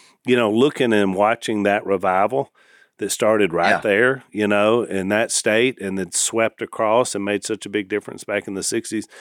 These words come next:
Speaker 1: um, and early seventies. I mean, it, it really is,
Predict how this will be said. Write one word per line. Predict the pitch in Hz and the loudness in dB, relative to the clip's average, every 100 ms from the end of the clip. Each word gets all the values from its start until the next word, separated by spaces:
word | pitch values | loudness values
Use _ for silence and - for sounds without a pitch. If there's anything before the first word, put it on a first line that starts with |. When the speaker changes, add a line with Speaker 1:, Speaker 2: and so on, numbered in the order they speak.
| - - - | -20 -18 -4
Speaker 1:
um, | 127 110 - | -2 -2 -2
and | 92 101 | -2 0
early | 107 95 | 2 2
seventies. | - 123 120 95 101 | 2 2 2 0 0
I | |
mean, | 104 101 98 101 | 2 2 0 -2
it, | 110 104 | -2 0
it | 110 | 2
really | 135 160 123 117 123 | 4 4 6 6 6
is, | 117 92 - | 6 4 -2